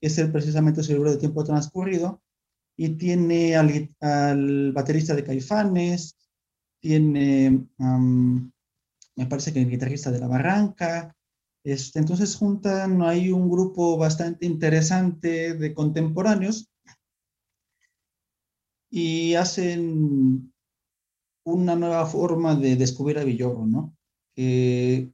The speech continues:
como bien dice Diego, creo que ningún libro nos ha quedado mal, así como ninguna columna que puedas buscar de Reforma, que incluso aquí en Hidalgo podemos leer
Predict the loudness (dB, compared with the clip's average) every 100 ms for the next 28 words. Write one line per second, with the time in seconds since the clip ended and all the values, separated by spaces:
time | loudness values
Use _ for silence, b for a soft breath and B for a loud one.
0 | _ _ -6 0 2 2 2 0 -2 0
1 | 0 0 -2 -2 -4 -2 2 6 6 4
2 | 2 2 2 2 2 0 0 -4 -4 -4
3 | -2 2 2 0 -6 -6 -10 -6 0 2
4 | 2 0 -2 -4 -4 -2 -2 -4 -4 -8
5 | -6 -4 -4 -4 -8 _ _ _ _ _
6 | _ -6 -6 -6 -4 -2 -2 -2 0 2
7 | 0 0 -4 -2 0 2 0 -2 -4 -4
8 | -4 -4 -8 -6 -8 -2 -2 -2 -6 -12
9 | -8 0 2 4 2 0 -2 -2 -2 -4
10 | -2 0 2 0 -4 -4 -2 -2